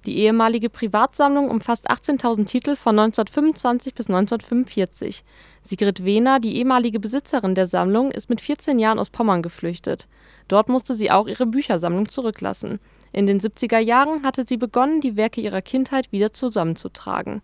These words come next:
Die Sammlung ermöglicht eine detaillierte Beschäftigung mit relevanten Diskursen in der Kindererziehung und Wertevermittlung der Weimarer Republik und des Nationalsozialismus. Eine öffentliche Präsentation der Sammlung ist in Planung.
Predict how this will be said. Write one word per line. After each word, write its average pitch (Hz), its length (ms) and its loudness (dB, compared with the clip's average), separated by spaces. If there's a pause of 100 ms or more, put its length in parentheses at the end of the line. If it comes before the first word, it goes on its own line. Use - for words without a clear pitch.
(480)
Die 196 60 -6
Sammlung 220 400 4
ermöglicht 226 520 2
eine 214 200 2
detaillierte 220 480 -2
Beschäftigung 240 680 -4
mit 220 200 -2
relevanten 220 520 0
Diskursen 254 580 0
in 202 100 0
der 190 120 0
Kindererziehung 262 680 0
und 190 140 -4
Wertevermittlung 226 800 -2 (320)
der 190 140 0
Weimarer 196 420 4
Republik 196 480 -2
und 277 100 0
des 262 140 -4
Nationalsozialismus. 175 1200 -4 (400)
Eine 190 240 4
öffentliche 208 440 0
Präsentation 226 720 -2
der 294 100 0
Sammlung 247 380 0
ist - 160 -8
in 247 100 0
Planung. 175 520 -6